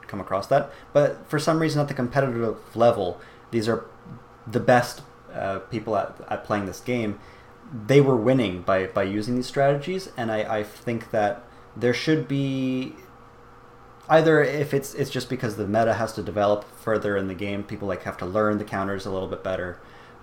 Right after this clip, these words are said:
But I just, I don't want to see that all the time in a tournament. I don't, I'm not opposed to seeing it sometimes, 'cause like Taylor said, there,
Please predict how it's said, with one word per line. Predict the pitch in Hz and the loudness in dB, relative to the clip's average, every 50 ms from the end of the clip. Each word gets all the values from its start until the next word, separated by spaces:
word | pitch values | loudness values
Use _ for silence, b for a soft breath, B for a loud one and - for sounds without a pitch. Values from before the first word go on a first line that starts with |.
| - | -4
But | - 117 117 | 0 2 4
I | 123 127 | 4 4
just, | 143 151 143 - - - - - - - - - | 4 2 0 -2 -6 -12 -18 -20 -20 -20 -14 -2
I | - 139 131 | 2 2 2
don't | 123 113 143 143 143 143 127 117 113 | 4 6 8 8 8 8 4 2 2
want | 120 120 120 120 123 123 - - - - | 4 4 4 4 2 0 -4 -10 -10 -10
to | - - | -10 -10
see | 120 - - 120 117 | -10 -6 -4 -2 0
that | 110 117 110 - - - | 4 4 2 2 2 4
all | 110 107 110 | 4 6 6
the | 110 110 | 4 2
time | - - 123 113 120 123 139 151 - - | -2 -2 -2 0 0 0 -2 -2 -4 -4
in | 135 131 | -4 -4
a | 127 | -4
tournament. | - - 151 151 156 170 190 202 233 - B B B B B B B B - | -4 -4 -2 -2 0 0 -2 -2 -4 -8 B B B B B B B B 2
I | 123 123 | 4 4
don't, | 120 117 127 123 123 127 127 - | 4 4 2 2 2 2 0 0
I'm | 131 135 | 2 4
not | 143 156 147 | 4 4 4
opposed | - - 147 139 139 | 4 2 0 0 0
to | - 123 | -2 -8
seeing | - - 127 120 120 113 | -6 -4 -2 -2 -2 -2
it | 110 - - - | -4 -6 -8 -14
sometimes, | - - 113 98 92 90 - - 71 58 - - - - - - b b b b - | -6 -2 -2 -2 -2 -2 -6 -8 -8 -8 -8 -12 -14 -14 -16 -16 b b b b -2
'cause | - 117 117 - - - | -2 -2 -2 -4 -2 0
like | 117 113 - | 0 0 0
Taylor | - 127 110 104 98 | 0 0 2 2 0
said, | - - 92 85 - | 0 -4 -6 -6 -8
there, | - 98 120 117 113 110 107 104 104 - | -8 0 2 4 4 4 4 2 0 -6